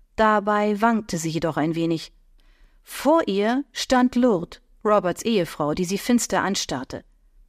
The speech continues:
„Miss Pagnam, ich meine, Margaret, was willst du hier?“ Sie klang barsch und unfreundlich,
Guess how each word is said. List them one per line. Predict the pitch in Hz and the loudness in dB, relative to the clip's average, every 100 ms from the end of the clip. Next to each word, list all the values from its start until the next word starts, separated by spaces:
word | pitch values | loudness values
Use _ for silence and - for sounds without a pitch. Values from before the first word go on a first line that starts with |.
| _ _ | _ _
„Miss | 220 320 392 - | 4 4 4 -4
Pagnam, | - - 285 233 196 180 | -8 -2 2 2 0 0
ich | 220 | 2
meine, | 247 220 - - - | 4 4 -2 -14 -2
Margaret, | 226 254 233 180 151 - _ | 2 4 2 -2 -4 -10 _
was | - 185 - | 0 0 2
willst | 277 - 240 | 0 2 -2
du | |
hier?“ | 202 180 147 - _ - _ _ _ | 0 0 0 -6 _ -20 _ _ _
Sie | - 220 | -4 -2
klang | 220 196 170 | 0 0 0
barsch | 151 165 226 - | 0 0 0 -4
und | - 202 - | -4 -2 0
unfreundlich, | 214 - 165 156 151 160 | 0 -2 -2 -2 -2 -8